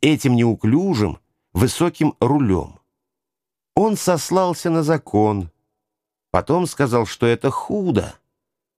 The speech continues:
«Да ведь Япония не может долго оставаться в нынешнем ее положении», прибавил он. «Скоро надо ожидать перемен». Каков Матабе, а?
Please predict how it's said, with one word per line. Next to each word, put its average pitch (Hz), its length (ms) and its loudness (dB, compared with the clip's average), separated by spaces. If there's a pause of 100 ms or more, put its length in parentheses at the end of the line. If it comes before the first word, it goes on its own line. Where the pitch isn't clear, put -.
(260)
«Да 80 160 0
ведь 101 320 -2
Япония 107 600 0
не 110 140 2
может 139 440 0
долго 165 280 0
оставаться 139 560 0
в 113 60 0
нынешнем 110 420 0
ее 101 340 0
положении», 95 680 -2
прибавил 90 540 0
он. 82 260 -4 (680)
«Скоро 190 580 0
надо 160 300 0
ожидать 110 760 -2
перемен». 90 560 -2 (720)
Каков 170 560 -2
Матабе, 71 680 -4
а? 190 200 0